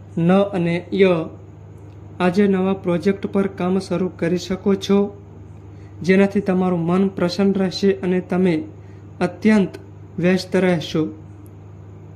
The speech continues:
પરંતુ આ દરમિયાન પરિવાર માટે સમય કાઢવાનું ના ભૂલો. જીવનસાથી સાથે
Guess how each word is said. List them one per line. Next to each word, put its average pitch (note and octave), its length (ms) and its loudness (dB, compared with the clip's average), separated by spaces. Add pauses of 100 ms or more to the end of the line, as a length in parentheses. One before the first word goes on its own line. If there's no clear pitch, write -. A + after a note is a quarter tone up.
(420)
પરંતુ G3 400 4
આ G3 280 0
દરમિયાન F#3+ 480 2
પરિવાર F#3 480 0
માટે F3+ 380 0
સમય F3+ 380 0
કાઢવાનું F3 760 -2 (560)
ના F3+ 180 4
ભૂલો. E3+ 400 0 (760)
જીવનસાથી F#3 600 4
સાથે F3 520 0